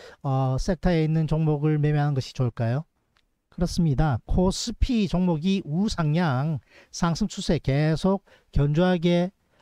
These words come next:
아, 유지 중이니까 코스피가 낫지, 코스닥은요, 상승 추세가 좀 훼손돼 있는 상황입니다.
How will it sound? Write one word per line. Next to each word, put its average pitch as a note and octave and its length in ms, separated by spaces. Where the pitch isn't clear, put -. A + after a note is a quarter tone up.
아, A2+ 340
유지 D3+ 260
중이니까 F3+ 500
코스피가 G#3 600
낫지, C3 520
코스닥은요, F3 640
상승 D#3+ 280
추세가 F3 320
좀 B2 240
훼손돼 D3+ 680
있는 C3 180
상황입니다. A2+ 800